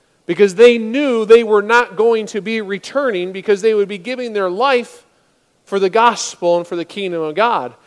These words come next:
And instead of packing baggages and suitcases, they would actually pack their coffin with a few items that they owned because they knew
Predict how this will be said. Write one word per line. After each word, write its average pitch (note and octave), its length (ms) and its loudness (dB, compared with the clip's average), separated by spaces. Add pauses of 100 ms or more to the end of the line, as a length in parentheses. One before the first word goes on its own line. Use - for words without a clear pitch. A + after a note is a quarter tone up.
(200)
And A3+ 140 6
instead C4 420 2
of - 160 -2
packing A#3 640 -4
baggages F#3+ 1000 0
and F3 160 -8
suitcases, A3 920 -2 (380)
they A#3+ 200 6
would A3+ 160 4
actually A3+ 560 -2
pack A#3+ 480 -4
their F#3+ 160 0
coffin G3+ 640 -4
with E3+ 140 -8
a E3+ 60 -12
few G#3 280 -4
items G3 380 -4
that F3+ 100 -6
they F3+ 180 -4
owned F#3+ 400 -2
because D#3+ 260 -6
they F3 120 -4
knew F3 540 -4